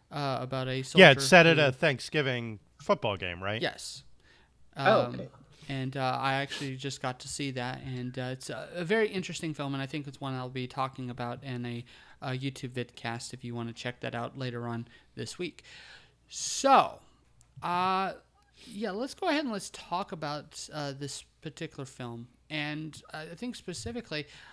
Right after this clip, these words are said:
Speaker 1: uh, before we get started, I do wanna bring up, uh, this is actually based on a f-, uh, book from Rick Moody. Are you familiar with the book or, uh, prior, uh, this film prior to watching it for this podcast?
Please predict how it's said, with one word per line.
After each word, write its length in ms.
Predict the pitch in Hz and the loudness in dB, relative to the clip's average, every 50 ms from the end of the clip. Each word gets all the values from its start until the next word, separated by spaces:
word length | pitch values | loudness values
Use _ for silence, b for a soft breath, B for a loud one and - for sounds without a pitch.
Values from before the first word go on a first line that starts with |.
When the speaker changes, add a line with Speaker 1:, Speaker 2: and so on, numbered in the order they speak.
| b | b
Speaker 1:
uh, 100 | - 160 | -10 -8
before 280 | 175 180 208 - 262 277 | -8 -6 -6 -6 -6 -8
we 80 | 269 | -6
get 160 | 214 220 196 - | -6 -6 -6 -4
started, 320 | - 190 185 185 - - | -4 -2 -2 -4 -4 -4
I 140 | 156 170 170 | -4 -4 -4
do 140 | 160 - 180 | -6 -6 -8
wanna 400 | 196 220 233 - 185 190 185 175 | -6 -6 -6 -6 -6 -6 -6 -4
bring 220 | 175 180 175 170 | -6 -6 -4 -4
up, 140 | 160 160 - - - | -6 -6 -8 -10 -12
uh, 60 | 170 | -12
this 260 | 165 160 196 208 - - | -8 -6 -8 -8 -6 -8
is 120 | 262 247 | -8 -6
actually 280 | 262 277 262 - 247 208 | -6 -8 -8 -8 -10 -10
based 460 | 156 - 175 175 190 202 - - - - - | -8 -6 -6 -4 -4 -6 -6 -10 -14 -12 -8
on 280 | 160 165 175 170 165 | -6 -6 -6 -6 -6
a 100 | 151 147 | -8 -8
f-, 280 | 143 - - - - - _ _ - | -10 -10 -14 -20 -20 -20 _ _ -8
uh, 180 | 151 143 143 135 | -6 -6 -6 -6
book 360 | 139 143 - 165 175 170 - | -8 -8 -8 -8 -8 -8 -10
from 360 | - - 156 143 139 139 135 143 | -12 -10 -8 -6 -6 -6 -6 -6
Rick 200 | 175 - - - - | -8 -10 -10 -14 -12
Moody. 460 | 139 143 170 196 190 143 117 - b b b b b b - | -10 -8 -8 -8 -8 -10 -14 -18 b b b b b b -6
Are 100 | 170 190 | -2 -2
you 120 | 220 254 240 | -2 -2 -2
familiar 420 | - 240 202 190 190 202 196 208 | -4 -4 -4 -2 -2 -2 -2 -2
with 200 | 185 180 165 - | -4 -6 -8 -10
the 60 | 143 | -12
book 280 | 143 139 156 156 160 - - | -10 -8 -8 -8 -8 -10 -8
or, 320 | - 214 226 226 220 202 190 - - | -6 -4 -4 -4 -4 -6 -12 -10 -4
uh, 160 | 170 185 185 | -2 -2 -2
prior, 340 | 185 - 214 208 208 202 - | 0 0 -2 0 0 -2 -2
uh, 280 | - 180 180 175 170 165 | -4 -4 -6 -6 -6 -6
this 180 | 175 175 - | -8 -8 -8
film 340 | - - - 208 202 190 170 | -10 -10 -8 -6 -6 -6 -8
prior 360 | - - - 160 160 160 156 | -8 -6 -6 -4 -4 -4 -6
to 220 | 151 - - 160 147 | -8 -8 -10 -8 -6
watching 260 | 147 147 147 - 156 | -4 -4 -6 -6 -10
it 60 | 143 | -10
for 80 | - 147 | -10 -10
this 160 | 139 135 - - | -12 -12 -10 -10
podcast? 440 | 170 185 - - - - - - | -10 -10 -10 -14 -20 -20 -20 -20